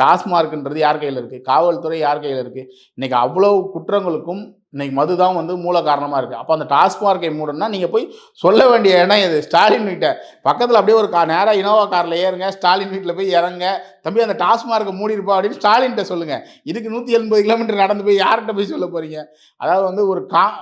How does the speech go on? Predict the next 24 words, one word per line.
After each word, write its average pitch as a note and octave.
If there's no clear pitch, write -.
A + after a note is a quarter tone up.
அஹ், B2+
வைகோ G3
அவர்கள் F#3
தமிழ்நாட்டினுடைய F3+
ஒரு E3+
காமெடி F#3
பீஸா D#3+
போயிட்டார். B2+
சிறந்த F#3
பே-, D3+
பேச்சாற்றல் E3+
மிக்கவர், C#3+
சிறந்த F#3
அறிவு F3
கூர்மை D#3+
மிக்கவர், D3
பெரிய F#3+
ஒரு D#3+
நிலைக்கு F3
வந்திருக்க E3
வேண்டியவர் D3+
இன்னைக்கு D#3
வந்து, G#3
அஹ், C3+